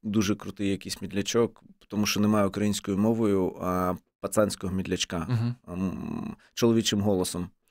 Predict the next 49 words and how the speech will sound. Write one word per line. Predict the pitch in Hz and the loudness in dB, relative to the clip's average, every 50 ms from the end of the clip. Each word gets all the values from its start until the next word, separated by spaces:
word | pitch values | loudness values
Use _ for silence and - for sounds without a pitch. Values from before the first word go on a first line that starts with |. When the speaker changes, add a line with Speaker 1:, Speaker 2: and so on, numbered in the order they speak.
| _ - - - - - - - - _ _ - | _ -20 -20 -20 -20 -20 -20 -20 -20 _ _ -6
Speaker 1:
А, | - 87 92 92 92 92 90 87 87 | -2 0 2 4 4 4 4 4 4
ми | 104 117 | 4 4
зробили | 120 117 139 143 131 139 139 131 | 4 4 2 2 4 4 4 4
дуже | 113 113 120 104 107 | 4 2 0 0 -2
крутий | - - 104 - 110 104 | -4 -4 -6 -2 0 0
мідлячок, | 104 104 95 107 107 - - 127 127 | 0 2 2 2 2 2 2 2 2
Speaker 2:
Це, | - 127 | 2 0
Speaker 1:
він | 117 101 | 0 2
Speaker 2:
це | - 101 | 2 4
Speaker 1:
там | 98 135 | 4 4
Speaker 2:
на | 139 | 4
якому | 98 95 156 131 117 113 | 4 4 4 4 4 4
радіо, | 113 139 151 131 120 113 110 101 - | 4 2 2 2 0 0 0 -2 -4
цікаво, | - - - 120 110 110 110 | -8 -6 -2 0 0 2 2
немає | 113 113 113 117 110 113 101 | 2 2 2 2 2 0 0
крутого | - 120 113 - 139 139 135 120 | 0 -2 0 2 2 2 2 0
пацанського | - - 107 - - 120 123 120 - - 107 104 | -2 -2 -4 -2 0 0 0 0 -2 -4 -4 -2
мідлячка | 104 101 98 107 101 - - 151 147 | -2 -2 -2 -4 -6 -4 -2 -2 -2
чоловічим | - - 107 107 113 - - 110 107 | 0 -2 -2 -2 -2 -2 -2 -2 -2
голосом? | 104 104 95 92 92 92 - - - - - _ | 0 0 -2 -2 -4 -6 -8 -10 -12 -14 -20 _
Speaker 1:
А | - - 117 | -10 -8 -2
коли | - - 131 131 139 | 2 4 6 6 6
з'явились | 135 117 135 135 139 147 143 131 127 | 4 4 2 2 4 4 2 2 2
ті | - - | 0 -4
квоти, | - - 117 131 147 165 - 147 | -2 0 2 4 4 4 2 0
то | - 110 104 | 0 0 -2
почалась, | - 107 - - 107 107 113 120 117 - - - | -2 -2 0 2 2 4 4 2 2 -2 -2 0
е, | 110 107 104 104 101 104 101 95 104 104 | 0 2 4 4 4 4 4 4 2 2
біганина | 110 110 113 107 120 113 117 127 143 143 131 | 4 4 4 4 4 4 6 4 4 4 2
Speaker 2:
Слухай, | 117 - 113 | 2 2 4
Speaker 1:
і | |
Speaker 2:
в | 113 | 6
мене | 120 131 113 | 6 6 6
Speaker 1:
пошуки. | 135 123 - 104 - - | 4 4 0 -2 -2 0
Speaker 2:
тридцять | 90 170 160 139 - 117 | 0 0 0 0 -2 -4
таких | 117 - - 113 104 107 | -6 -6 -6 -6 -4 -2
мідлячків. | 107 107 98 101 104 - - - 120 110 | -2 -2 -2 -2 -2 -2 0 2 2 4
Я | 117 120 | 6 6
Speaker 1:
Да. | 101 | 6
Speaker 2:
ще | 107 160 | 6 4
знаю | 135 123 123 117 110 110 | 4 4 4 4 2 2
двадцять | 113 117 113 120 117 117 - | 2 4 4 4 2 0 -6
колективів, | - - 117 117 117 - 147 135 127 113 | -2 0 0 0 0 0 0 2 4 4
в | |
яких | 110 113 110 - 113 107 | 4 2 2 0 -4 0
є | 107 120 120 | 4 4 4
багато | 110 98 101 104 117 104 107 107 - 113 | 4 4 4 2 4 4 4 2 0 -2
мідлячків | 117 117 107 - 110 101 - - - 113 | -4 -4 -4 -4 -2 -4 -4 -4 -6 -8
таких. | 101 - 98 - 95 95 | -8 -8 -12 -12 -14 -16